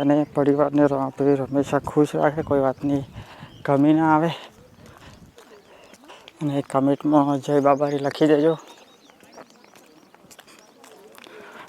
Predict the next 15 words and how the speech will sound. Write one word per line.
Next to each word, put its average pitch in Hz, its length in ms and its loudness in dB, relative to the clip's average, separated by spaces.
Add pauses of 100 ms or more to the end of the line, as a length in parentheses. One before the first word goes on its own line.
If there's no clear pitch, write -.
(160)
અત્યારમાં 170 540 6
વાગ્યા 147 420 4
છે 156 60 2
લગે 151 200 0
સાત, 143 340 2 (180)
સાડા 143 240 2
સાત 143 280 -4
વાગી 143 300 2
ગયા 143 220 -6
છે, 147 200 -4 (2500)
આઠ 143 340 0
વાગવા 131 320 2
આવ્યા 135 240 -2
છે 151 100 -6
અત્યારના. 147 520 -4